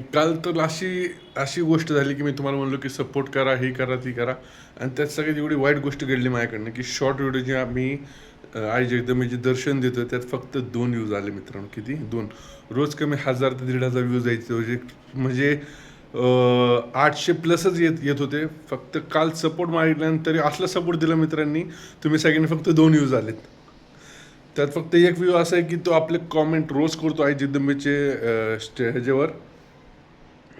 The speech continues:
आई जगदंबेच्या शॉर्ट व्हिडिओवर. पण, अ, कसं असतं मित्रांनो, आपण जे मागतो ते कधीच भेटत नाही. आपल्याला ही गोष्ट कळली मला काल, त्यामुळे मी तुम्हाला मागणार नाही, काय नाही,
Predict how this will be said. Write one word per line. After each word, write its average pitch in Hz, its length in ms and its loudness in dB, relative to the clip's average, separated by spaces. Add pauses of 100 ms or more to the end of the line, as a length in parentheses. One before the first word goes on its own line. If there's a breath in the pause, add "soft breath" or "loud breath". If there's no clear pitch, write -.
(840 loud breath)
आई 127 120 2
जगदंबेच्या 127 500 -2
शॉर्ट 131 160 0
व्हिडिओवर. 123 320 0
पण, 127 260 0
अ, 123 260 2 (140)
कसं 147 180 0
असतं 160 160 -2
मित्रांनो, 135 380 -2 (540 loud breath)
आपण 143 280 0
जे 143 100 0
मागतो 147 340 -2
ते 135 100 -4
कधीच 139 320 -2
भेटत 131 180 0
नाही. 123 140 -2
आपल्याला 123 280 -2
ही 120 60 -10
गोष्ट 127 280 -2
कळली 131 320 2
मला 117 220 0
काल, 117 220 -2
त्यामुळे 123 300 -2
मी 123 100 -4
तुम्हाला 123 260 2
मागणार 120 360 -2
नाही, 120 140 -2
काय 117 200 0
नाही, 120 160 -4